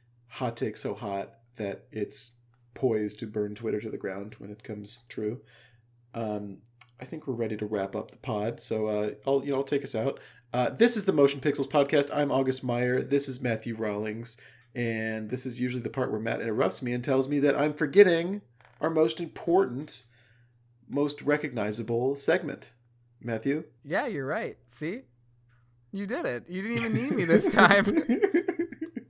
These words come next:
Speaker 2: Uh, yes, this is the end of the show where we talk about the most important person.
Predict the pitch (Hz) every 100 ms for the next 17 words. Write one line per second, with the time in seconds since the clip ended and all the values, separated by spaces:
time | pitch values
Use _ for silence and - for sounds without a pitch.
0 | - - - - - - - 165 165 160
1 | 165 185 226 208 - - - 165 160 165
2 | 151 147 - - 180 196 185 170 147 -
3 | 127 120 113 110 120 120 147 175 147 139
4 | 143 123 - 104 98 73 _ - - _
5 | 160 175 233 262 240 220 208 175 156 165
6 | 165 143 139 _ _ - 151 - 87 151